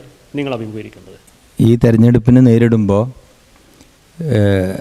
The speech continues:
Speaker 2: എല്ലാ മേഖലയിലും പുരോഗതി ആർജിച്ചതിൻ്റെ ഒരു ചിത്രം കാണിച്ചുകൊണ്ടാണ്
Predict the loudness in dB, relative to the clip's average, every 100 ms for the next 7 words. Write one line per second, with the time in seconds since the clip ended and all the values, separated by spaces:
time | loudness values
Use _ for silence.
0 | -16 -2 0 4 4 6 6 6 4 4
1 | 4 4 2 0 -6 _ _ _ _ _
2 | 0 2 4 4 4 4 4 2 0 -2
3 | 0 2 4 4 2 0 -4 -6 -2 0
4 | 0 0 0 0 0 0 -4 _ _ _
5 | -20 _ _ -2 2 2 2 2 4 4
6 | 2 2